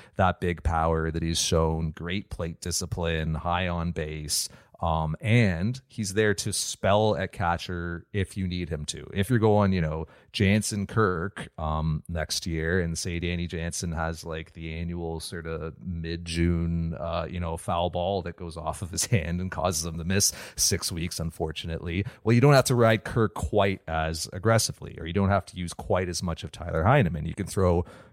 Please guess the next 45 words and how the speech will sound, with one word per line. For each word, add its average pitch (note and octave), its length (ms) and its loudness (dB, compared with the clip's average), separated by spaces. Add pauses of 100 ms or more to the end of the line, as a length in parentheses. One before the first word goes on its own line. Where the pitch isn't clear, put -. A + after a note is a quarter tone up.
Mitch - 180 2
Garver A2+ 340 4
back E2 300 -4
there E2 160 -6
from D#2+ 120 -10
time D2+ 200 -4
to D2+ 60 -6
time, D2+ 260 -4
get - 200 -8
Kirk G2 340 0 (220)
off F2 240 4
of F2 120 -6
his F2 220 -2
feet, D#2+ 440 -6
um, D#2+ 300 -4
you F2 80 -4
know, D#2 80 -2
have F2+ 220 2
Garver's E2 440 0
bat E2 420 0 (240)
in F#2 180 6
the F2+ 80 6
lineup. D#2+ 640 -2
Uh, E2 380 -4
you D#2 80 -8
know, E2+ 60 -2
that G#2+ 140 2
makes F2+ 220 2
some F2 120 -2
sense E2 280 -4
to - 120 -8
me, E2 60 -4
man. E2+ 200 2
Like, F2+ 160 0
Michael A#2 240 0
Brantley - 600 -4 (200)
is F#2 220 0
interesting D2 920 -4
to - 120 -4
me C#2+ 340 -6
as E2+ 140 -6
a E2+ 60 -8
guy E2+ 320 0
who, E2+ 260 -2
like, D#2 300 -6